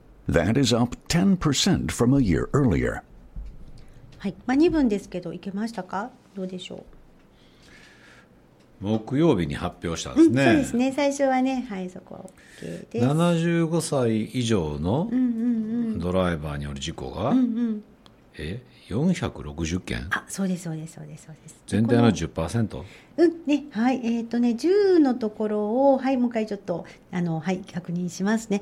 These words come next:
Speaker 2: でも最初の文章ね、えー、OKです。
Speaker 3: はい。
Speaker 1: Police said on Thursday.
Speaker 2: でね、これ、まあ、こういうのは情報源ですのでね、流していきたいんですけど、Police said on Thursday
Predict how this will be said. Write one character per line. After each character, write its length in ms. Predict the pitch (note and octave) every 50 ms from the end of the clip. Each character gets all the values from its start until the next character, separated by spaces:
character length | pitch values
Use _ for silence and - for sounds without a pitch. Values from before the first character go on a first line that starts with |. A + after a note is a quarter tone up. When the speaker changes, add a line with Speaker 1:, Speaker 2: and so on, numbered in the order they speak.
| - - -
Speaker 2:
で 100 | - E4+
も 120 | E4 D#4
最 160 | D#4+ D4+ D4+
初 120 | D4 D4+ D4
の 100 | D4 C#4+
文 240 | C4+ - C4+ C4+ B3+
章 280 | C4 - F#3+ E3+ E3+ E3+
ね、 260 | F#3+ F#3+ G3 F#3 F3+ F3+
え 160 | F3 E3+ D#3+
ー、 40 | D#3+ - - - - F#3 F3+ F3 E3+ E3 E3
OK 20 |
で 80 | E3 F#3+
す。 40 |
Speaker 3:
は 80 | G3 F#3+
い。 60 | F#3+ - - - - - - - - - - - - - - - - - - - - - - - -
Speaker 1:
Police 500 | - D3 D3+ G3 A3+ A#3 A3+ - - D#3+
said 40 | C3+
on 160 | C3+ B2+ B2+
Thursday. 680 | A2+ - - D3+ D#3 C#3 - - - - - F2 - - - - - -
Speaker 2:
で 120 | - F#3
ね、 100 | F#3 F#3
こ 100 | F#3 F#3+
れ、 60 | G3+
ま 80 | A#3+ D4
あ、 20 |
こ 80 | D4 G4
う 40 | G4+
い 20 |
う 20 | F#4+
の 60 | D4+
は 40 | G#3
情 200 | G#3+ A3 A3+ G#3+
報 180 | G#3 A#3 A3+
源 260 | A3 A3+ F#3 E3+ E3
で 60 | E3 E3
す 100 | - -
の 80 | - F3
で 100 | F3+ F#3
ね、 140 | F#3+ G#3+ G#3+
流 240 | F#3+ F3+ F3 F3 F#3
し 60 | F#3
て 100 | - E3+
い 60 | E3+
き 120 | E3 - -
た 120 | F3 E3
い 80 | E3 E3+
ん 80 | E3+
で 80 | E3 F3
す 100 | - -
け 80 | - A#3
ど、 140 | C4+ C4+
Police 320 | C4+ - C#4 C#4 D4 D#4 D#4
said 360 | D4+ - - - B3 A#3+ A#3
on 200 | A3 A3 A3 G#3
Thursday 800 | - - A3+ A3+ A3+ A#3 A3+ - - - E3 E3 F3+ A3 C4 C#4